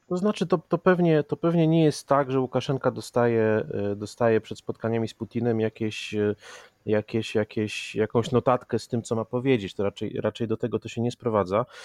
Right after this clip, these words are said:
Natomiast rzeczywiście Łukaszenka, e, i to zawsze, zawsze tak to wyglądało, Łukaszenka zawsze był mistrzem mówienia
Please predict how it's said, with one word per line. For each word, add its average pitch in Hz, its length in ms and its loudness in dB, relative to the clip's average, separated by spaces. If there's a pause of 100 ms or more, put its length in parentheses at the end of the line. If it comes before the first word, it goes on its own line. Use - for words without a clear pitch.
(260)
Natomiast 147 460 2
rzeczywiście 139 540 -2
Łukaszenka, 127 920 0 (100)
e, 113 160 0
i - 200 -10
to 147 120 -2
zawsze, 143 380 0 (140)
zawsze 120 320 -2
tak - 160 -4
to 95 100 -6
wyglądało, 95 520 -2
Łukaszenka 113 540 -2
zawsze 123 280 -2
był 117 160 0
mistrzem 123 380 0
mówienia 110 540 2